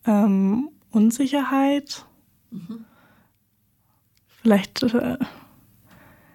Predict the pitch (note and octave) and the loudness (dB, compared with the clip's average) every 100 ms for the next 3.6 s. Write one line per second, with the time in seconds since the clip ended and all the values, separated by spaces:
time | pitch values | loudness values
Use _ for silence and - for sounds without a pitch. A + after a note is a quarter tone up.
0 | _ _ _ _ _ _ _ A3 G3 F#3+ | _ _ _ _ _ _ _ 4 6 4
1 | - - _ _ _ _ - A3+ G#3+ - | 0 -20 _ _ _ _ -2 0 0 -4
2 | - _ _ _ - A#3+ A3+ A3+ A#3 A#3 | -20 _ _ _ 2 2 4 2 2 2
3 | A3+ B3+ B3+ - - C#4 | 4 2 -2 -6 2 2